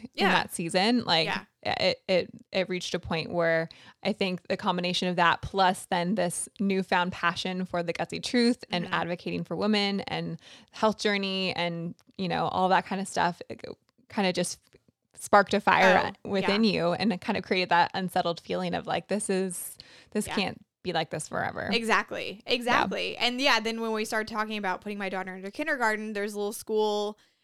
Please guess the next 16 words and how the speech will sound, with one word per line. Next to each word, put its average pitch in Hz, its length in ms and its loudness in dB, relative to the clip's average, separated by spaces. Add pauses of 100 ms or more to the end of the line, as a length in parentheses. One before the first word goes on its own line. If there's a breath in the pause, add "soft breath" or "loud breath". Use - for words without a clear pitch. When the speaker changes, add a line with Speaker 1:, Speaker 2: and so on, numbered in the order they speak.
(120)
Speaker 1:
um, 208 180 -2
district, 196 460 -6
like, 190 160 -6
five 190 180 -2
minutes 190 220 -6
from 190 120 -10
our 175 120 -8
house. 196 360 -2
It's - 160 -18
great. 190 600 -6
Small, 208 500 -4
rural 202 560 -2
community. 202 540 -8
We 190 80 -4
love 190 320 -4
it. 269 260 0